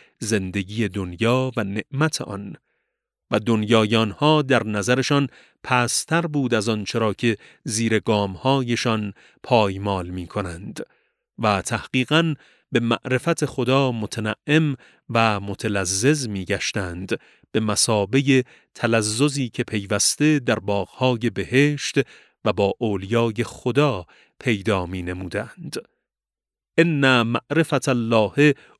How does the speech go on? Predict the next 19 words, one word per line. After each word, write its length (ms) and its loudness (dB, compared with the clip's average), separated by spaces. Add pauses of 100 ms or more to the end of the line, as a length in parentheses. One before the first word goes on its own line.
(100)
انس 420 2
من 480 0
کل 520 0
وحشه 580 0 (560)
و 60 0
صاحب 840 4 (320)
من 280 0
کل 560 0
وحده 540 0 (880)
و 100 4
نور 500 2
من 460 0
کل 440 -2
ظلمه 640 -2 (600)
و 60 0 (120)
قوة 600 0
من 400 -4
کل 420 -2
ضعف 640 -2